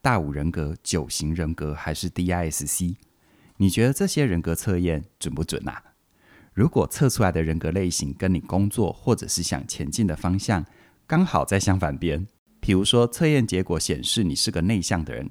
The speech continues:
可是你做的却是经常要跟人接触的业务工作，又或者你是个情绪感受性的人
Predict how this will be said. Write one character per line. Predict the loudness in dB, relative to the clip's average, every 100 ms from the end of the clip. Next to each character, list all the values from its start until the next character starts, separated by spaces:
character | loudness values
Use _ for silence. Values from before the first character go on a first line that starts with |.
| -12
可 | -6
是 | 2
你 | 2 2
做 | 0 0
的 | 0 -6
却 | -4 0
是 | 0 -2
经 | -2 2 2
常 | 2 -2
要 | -2 -2
跟 | 0 -2
人 | -2
接 | -4 -4
触 | -2 -4
的 | -4
业 | -2 0
务 | 0
工 | -2 -4
作， | -2 -4 -4 _ _ -20 _ _
又 | 2 2
或 | 4 2
者 | 2
你 | 0 0
是 | 0
个 | 0
情 | 0 0 -2
绪 | -2 -2
感 | -4 -4
受 | 0 0
性 | 2 0
的 | 0
人 | -4 -8